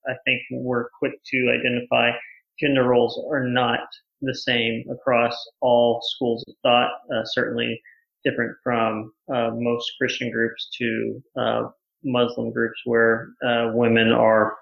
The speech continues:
taken out of a lot, a lot of opportunities just for their gender. And, uh, which is, again, that's why I mentioned it before, that that is something that is changing very rapidly. Um, do y'all have any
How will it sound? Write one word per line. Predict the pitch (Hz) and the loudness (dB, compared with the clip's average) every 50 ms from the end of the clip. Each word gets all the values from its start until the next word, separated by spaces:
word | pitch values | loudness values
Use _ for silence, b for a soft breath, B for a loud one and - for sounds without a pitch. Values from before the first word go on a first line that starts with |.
| _ - - | _ -6 -4
taken | 131 120 - 120 117 | -2 0 2 2 4
out | 113 113 113 | 4 4 2
of | 113 - - | 2 2 4
a | 117 | 4
lot, | 113 113 113 113 117 - - - - - | 6 6 6 6 4 2 0 -2 0 2
a | |
lot | 127 120 113 117 117 117 117 | 4 6 6 6 6 6 4
of | 117 - | 2 -4
opportunities | - 117 113 - - 113 - - 123 120 113 113 117 117 117 - - - | -8 -8 -8 -10 -10 -14 -16 -16 -16 -16 -14 -12 -14 -14 -16 -14 -12 -12
just | 120 - - - _ | -12 -12 -12 -16 _
for | - 117 117 117 117 117 - - _ _ _ _ _ _ _ _ _ _ | -12 -10 -8 -8 -8 -10 -10 -14 _ _ _ _ _ _ _ _ _ _
their | 123 123 117 110 107 - | -8 -6 -6 -6 -6 -6
gender. | 131 123 120 110 110 110 120 - B B B B B B B B B _ _ - | -6 -6 -6 -6 -6 -6 -8 -8 B B B B B B B B B _ _ -10
And, | 117 117 113 113 113 110 | -8 -6 -6 -6 -6 -6
uh, | 120 113 113 117 117 - - - | -4 -4 -2 -2 -4 -4 -8 -12
which | 117 113 - - - | -14 -14 -14 -14 -14
is, | 113 107 104 - - _ _ _ _ - | -14 -14 -14 -16 -20 _ _ _ _ -14
again, | 117 123 123 120 113 113 113 117 113 _ _ _ - 120 - _ | -10 -6 -6 -6 -6 -6 -10 -14 -16 _ _ _ -20 -20 -16 _
that's | 131 123 - | -12 -12 -10
why | - 123 113 | -8 -8 -8
I | 113 117 | -6 -6
mentioned | 120 120 123 - - 120 117 | -8 -10 -10 -10 -12 -10 -8
it | 120 - - _ _ | -8 -8 -10 _ _
before, | _ - 135 123 117 117 117 113 113 110 | _ -6 -4 -4 -4 -4 -4 -6 -6 -4
that | 113 110 113 113 - | -2 -2 -2 -2 -2
that | 120 113 117 | -4 -6 -6
is | 113 - - | -8 -10 -12
something | 120 120 - 120 117 110 | -14 -14 -12 -12 -8 -6
that | 120 110 | -4 -4
is | 117 113 - - - | -4 -6 -8 -8 -10
changing | - - 131 127 123 113 113 110 113 117 - _ _ 120 | -8 -6 -4 -4 -4 -4 -6 -6 -8 -10 -14 _ _ -4
very | 120 123 123 120 113 101 - | -2 0 2 0 0 -2 -2
rapidly. | 117 120 123 120 - - 117 - 113 113 113 113 123 127 _ _ _ _ _ _ _ _ _ _ _ _ _ - | 0 0 2 0 -2 -4 -8 -8 -8 -8 -6 -6 -8 -10 _ _ _ _ _ _ _ _ _ _ _ _ _ -16
Um, | - - - - - - 226 240 - _ _ _ - 190 139 127 127 | -12 -12 -10 -10 -12 -14 -18 -20 -20 _ _ _ -12 -12 -12 -8 -6
do | 139 127 | -4 0
y'all | 117 117 113 113 117 | 2 2 2 2 2
have | 117 113 113 | 0 -2 -2
any | 110 - - | -4 -6 -8